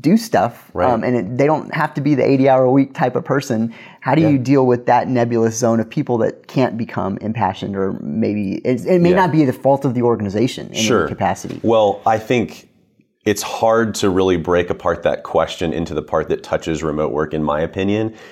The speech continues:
Speaker 2: And the big part of that question that touches attention spans and technology and entitle-, there's just, there's so many things that question
Speaker 1: Yeah,
Speaker 2: touches
Speaker 1: it's
Speaker 2: that doesn't have anything to do with,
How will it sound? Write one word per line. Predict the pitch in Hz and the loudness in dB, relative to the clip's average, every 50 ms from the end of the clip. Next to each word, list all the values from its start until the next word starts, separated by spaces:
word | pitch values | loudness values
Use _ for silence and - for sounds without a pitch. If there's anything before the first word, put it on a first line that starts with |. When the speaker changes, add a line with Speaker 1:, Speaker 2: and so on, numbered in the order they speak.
| - _ _ - | -20 _ _ -2
Speaker 2:
And | 87 85 82 | -2 0 0
the | 82 | -2
big | 76 - 92 92 90 87 | -2 0 0 0 -2 -2
part | - 95 90 85 82 | -2 0 0 2 2
of | 76 | 2
that | 82 76 - | 0 0 -2
question | - - 90 82 80 - - 82 | -2 -2 -2 -2 -2 -2 -4 -4
that | 80 73 - | -4 -6 -6
touches | - - 80 78 - 80 73 | -6 -6 -6 -4 -4 -6 -6
attention | 71 71 - - - 80 80 - - 85 80 | -6 -8 -10 -8 -8 -8 -6 -6 -6 -6 -6
spans | 78 - - 80 78 78 78 78 76 76 76 73 - - - - - _ _ | -6 -6 -6 -4 -4 -2 -2 -4 -4 -4 -6 -10 -12 -16 -20 -20 -20 _ _
and | - 76 76 76 | -10 -10 -10 -8
technology | - - - - 82 80 78 78 80 82 82 80 78 73 - 78 80 78 78 78 78 76 76 - - _ _ _ | -6 -8 -8 -6 -4 -2 0 0 0 0 0 -2 -4 -4 -6 -4 -4 -2 -2 -2 -2 -4 -6 -10 -18 _ _ _
and | - 78 76 76 | -4 -4 -4 -4
entitle-, | 73 71 - - - 85 80 80 78 - | -6 -8 -8 -6 -4 -2 -2 -2 -2 -2
there's | 101 107 104 | -2 -2 0
just, | 110 110 - - - | -2 -2 -4 -4 -4
there's | - 104 - - | -4 -2 -2 -2
so | - 147 139 | -2 0 2
many | 139 135 113 101 | 2 2 2 0
things | - 101 95 92 | 0 -2 -2 0
that | - 78 - | -2 -2 -2
question | - - 92 85 - - | -2 -2 0 2 2 2
Speaker 1:
Yeah, | - 92 | 0 -2
Speaker 2:
touches | 85 - - 92 92 - 151 170 185 165 139 | -2 -2 -2 -2 0 2 2 2 2 2 -2
Speaker 1:
it's | 123 - - - - | -6 -8 -12 -8 -2
Speaker 2:
that | - 107 101 - - - - - - | 0 0 0 0 -4 -14 -14 -4 -2
doesn't | 107 101 104 95 - | 0 0 0 0 -2
have | 92 95 92 80 | -2 -2 0 0
anything | 90 90 85 87 92 87 85 | 0 0 0 0 -2 -2 0
to | 82 80 | 0 0
do | 76 85 85 85 82 | 0 0 0 2 2
with, | 80 80 78 - - - | 2 0 -2 -2 -8 -10